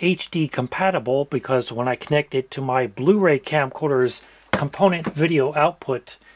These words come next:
and switch it from four eighty I to ten eighty I, it is displaying a ten eighty I H D signal. The manual refers to that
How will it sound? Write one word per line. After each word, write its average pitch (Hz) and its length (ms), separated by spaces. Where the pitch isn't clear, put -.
and 131 220
switch - 340
it 143 100
from 131 200
four 175 260
eighty 160 300
I 127 440
to 123 160
ten 240 320
eighty 131 320
I, 113 460
it 165 180
is 202 300
displaying 139 600
a 117 60
ten 165 300
eighty 156 280
I 131 400
H 147 340
D 135 220
signal. 113 540
The 120 80
manual 160 400
refers 127 500
to 131 120
that 127 260